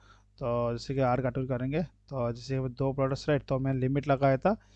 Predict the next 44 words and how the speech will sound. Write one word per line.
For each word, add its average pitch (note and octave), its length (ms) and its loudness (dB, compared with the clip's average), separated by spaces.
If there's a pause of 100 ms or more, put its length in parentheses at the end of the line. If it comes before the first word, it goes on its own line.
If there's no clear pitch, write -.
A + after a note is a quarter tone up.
(300)
एक D3 180 6
पेज C#3+ 200 2
का D3 100 4
कितना C#3+ 240 0
दिखा, C#3+ 200 2
तो C#3+ 140 -2
मैं C#3+ 100 2
यहाँ C#3 100 2
पे C#3+ 60 2
लिमिट C#3 280 2
लगा C#3+ 200 6
लूँगा C#3 200 0
हर C3+ 120 4
एक C#3 100 0
पेज C#3 200 2
के C#3 100 0
अंदर C3 240 2
मिनिमम C3+ 360 2
मेरा, D3 260 4 (480)
आ, A#2+ 540 0
दस D3+ 340 8
कैटेगरी C3+ 320 2
में C#3 80 2
दिखाना B2 240 -2
चाहता B2 200 -6
हूँ, C#3+ 60 6
राइट? C3+ 120 4
तो B2+ 160 0
आ B2+ 120 6
जाऊँगा, C#3 260 0
तो C#3 100 -2
ये C#3+ 40 2
वाला C#3 140 2
चेंजेस B2+ 240 -6
करने C3+ 200 0
भूल B2 180 0
गया A#2+ 180 2
था। D3 140 -2 (540)
तो C3 80 -10
आ B2+ 100 -4
जाएंगे A#2+ 320 -4
होम B2 220 -4
कंट्रोलर, B2+ 420 -4
नहीं, C3+ 260 -2